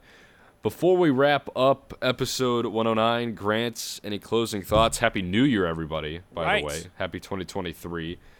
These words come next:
Speaker 1: Um, first episode of the year as well. But any closing thoughts before we get out of here?
Speaker 2: Yeah, I mean, I had this thought, and I dropped this in our, our group chat, uh,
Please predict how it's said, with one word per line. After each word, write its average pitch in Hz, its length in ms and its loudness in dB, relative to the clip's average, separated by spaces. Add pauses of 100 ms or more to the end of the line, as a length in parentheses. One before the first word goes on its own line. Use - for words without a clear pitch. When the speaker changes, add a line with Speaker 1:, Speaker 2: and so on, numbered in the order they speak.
(240)
Speaker 1:
Um, 82 480 -4
first - 280 -2
episode 98 420 -2
of 78 80 -4
the 80 60 -6
year 80 260 -6
as 82 180 -10
well. 85 220 -2
But 85 100 -4
any 107 140 -2
closing 90 440 -4
thoughts 90 380 -4
before 85 280 -10
we 80 80 -8
get 78 100 -8
out 78 140 -4
of 76 80 -8
here? 69 120 -10 (580)
Speaker 2:
Yeah, 240 160 4
I 170 160 -4
mean, 190 300 -4
I 175 120 0
had 175 260 -2
this 185 220 -8
thought, 135 240 -8
and 127 100 -12
I 135 60 -6
dropped 156 320 -2
this 139 180 -12
in 123 80 -14
our, 120 280 -8 (520)
our 135 140 -12
group 139 260 -12
chat, 113 320 -14 (400)
uh, - 60 -20